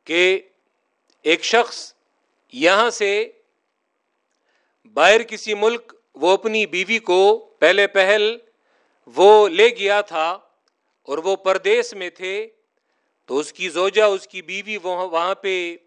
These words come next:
رنجیدہ تھی، وہ خفا تھی۔ تو شوہر اس کی دلجوئی کے لیے وہ اس سے کہتا ہے کہ تم کیوں خفا ہو؟ تو اس نے کہا کہ اپنے رشتہ داروں سے، اپنے ماں باپ کے گھر سے اتنا دور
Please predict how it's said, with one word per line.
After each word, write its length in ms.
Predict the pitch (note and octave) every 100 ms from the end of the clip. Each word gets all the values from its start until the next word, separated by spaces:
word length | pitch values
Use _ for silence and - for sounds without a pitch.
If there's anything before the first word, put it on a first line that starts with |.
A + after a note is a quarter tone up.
| -
رنجیدہ 520 | D#3 E3+ F#3+ G#3+ A3+ -
تھی، 180 | F3 F#3+
وہ 140 | D#3+
خفا 340 | - E3 G3
تھی۔ 360 | G3 G3 G3 A3+ _ _ _ _ _ _ _ _ _ _ _ -
تو 440 | D3+ D#3+ E3 - _
شوہر 360 | - F3+ G#3 A3+
اس 180 | A#3+ -
کی 180 | C4
دلجوئی 460 | F#3 F#3+ E3+ G3 A#3+
کے 200 | A#3 F#3
لیے 460 | F3 F3+ G3 F#3 - _ _ _ _ _ _ _ -
وہ 320 | A#2 F#3 G#3
اس 80 | G3+
سے 160 | G#3+
کہتا 420 | - F3+ F#3+ A#3+
ہے 120 | G#3+ G#3+
کہ 180 | F#3
تم 220 | F3 G#3+ G#3+
کیوں 240 | C#4+ D4
خفا 360 | - E3+ G3+ F#3
ہو؟ 300 | F3 F#3 A3 _ _ _ _ _ _
تو 100 | A#2+
اس 140 | C#3 F3
نے 140 | F#3
کہا 260 | F#3+ G3 G#3+
کہ 220 | A3 G3+
اپنے 580 | G3+ A3 G#3 G3 A3+ B3 - D#3
رشتہ 180 | - F3+
داروں 400 | F3 F#3+ G#3+ G#3
سے، 220 | G#3+ F#3+
اپنے 280 | F#3+ F#3+ F3+
ماں 200 | E3 D#3
باپ 340 | E3 F#3 -
کے 140 | F#3 D3+
گھر 160 | F#3+
سے 340 | F#3 F#3+ F#3+ G3+ _ _ _ _ _ _ _ D#3+
اتنا 320 | D#3 G#3 G3+ F3+
دور 220 | G#3